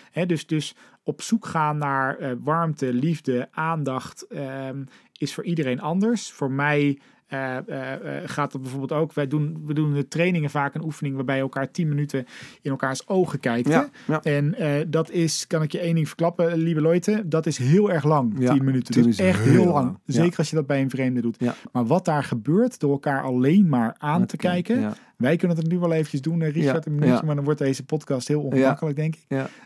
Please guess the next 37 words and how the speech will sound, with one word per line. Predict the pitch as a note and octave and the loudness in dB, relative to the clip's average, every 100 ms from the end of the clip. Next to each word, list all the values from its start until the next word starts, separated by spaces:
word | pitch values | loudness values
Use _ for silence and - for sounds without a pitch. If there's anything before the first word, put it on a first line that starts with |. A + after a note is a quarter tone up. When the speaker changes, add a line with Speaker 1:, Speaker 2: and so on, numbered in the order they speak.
| - | -6
Speaker 1:
Ehm, | C#3 C3+ C3 C3+ - | -2 0 -2 -4 -6
maar | - D3+ | 0 0
dat | E3 | 0
is | A3 | -2
ook | A3 A3 | 0 2
heel | C3+ D3 A#3+ A3 | 4 6 6 4
intiem. | C#3 - G#3+ G#2+ - _ | 2 4 4 4 -4 _
Speaker 2:
Ja. | B2+ C3 | -8 -6
Speaker 1:
En | - | -4
we | C#3 | -2
zijn | E3+ | 0
het | F#3 - | -2 -2
ook | A3+ | -4
ergens | - F3 D#3 D3+ - - _ _ _ _ _ _ | -2 -2 2 0 -2 -10 _ _ _ _ _ _
eng, | F#3+ F#3+ F3 | 2 4 4
spannend | D3+ - - - G3+ G3 F3+ F3 | 2 -6 -10 -2 2 4 2 -2
gaan | - E3 D3+ | -2 -2 2
vinden. | D#3+ D#3 D3+ D3 | 2 2 2 2
Laat | D3 D3+ | 0 -2
staan, | - D#3+ D3+ D3+ D3+ | -2 -2 0 0 -2
eh, | G3 D3 C3+ | -2 -2 -2
dat | C#3+ | -2
we | C#3+ | -2
het | C#3 C#3 | -4 -6
statistisch | - C#3+ D#3+ C#3+ - C#3 | -6 -4 -2 -2 -2 -4
proberen | - C3 C#3+ | -2 0 0
te | C#3 | 0
verklaren | A#2+ C#3+ C#3+ C#3 | -6 -4 -2 0
omdat | C#3 C#3 | -2 -2
het | C3 C3+ | -2 -4
er | |
maar | C3 C3 | -4 -2
mij, | D#3+ F3 D#3+ | 0 -2 0
bij | F3+ F3 | 0 2
moet. | C3 C#3+ | 0 0
Maar | C#3+ C#3 | -2 0
Speaker 2:
Mm. | A#2 A2 A2 | -2 -2 -4